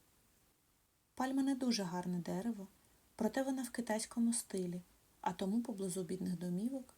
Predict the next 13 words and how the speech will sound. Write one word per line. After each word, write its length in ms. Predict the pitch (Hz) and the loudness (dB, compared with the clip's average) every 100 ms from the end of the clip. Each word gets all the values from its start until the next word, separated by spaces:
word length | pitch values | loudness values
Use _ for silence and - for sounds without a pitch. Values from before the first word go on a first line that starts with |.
| _ | _
її 260 | 196 180 233 | -6 2 2
не 120 | 247 | 2
побачиш. 760 | 233 180 180 175 - 233 - - _ _ _ _ _ _ _ _ _ _ _ _ _ _ _ _ _ _ _ | -2 -8 -8 -6 -8 -8 -14 -18 _ _ _ _ _ _ _ _ _ _ _ _ _ _ _ _ _ _ _
Птахи. 500 | - 254 - 185 180 - _ _ _ - - - - _ _ - - - | -6 -4 -4 -6 -8 -12 _ _ _ -20 -20 -20 -20 _ _ -20 -20 -6
Папуга, 560 | 214 202 220 254 226 - - - - | -4 -2 -2 -2 -6 -12 -18 -20 -20
хоч 300 | - 226 226 | 0 2 2
птах 340 | - - 208 - | -2 -4 -4 -6
і 100 | 202 | -6
чужеземний, 840 | - 196 175 170 190 214 247 226 - - - - - | -4 -2 -2 -4 0 2 2 2 -2 -18 -20 -6 2
але 200 | 214 240 | 8 10
мені 220 | 240 208 | 10 8
дуже 260 | 185 208 | 4 0
подобається. 840 | 240 254 - 190 180 180 - - | 0 0 0 0 -2 -4 -6 -10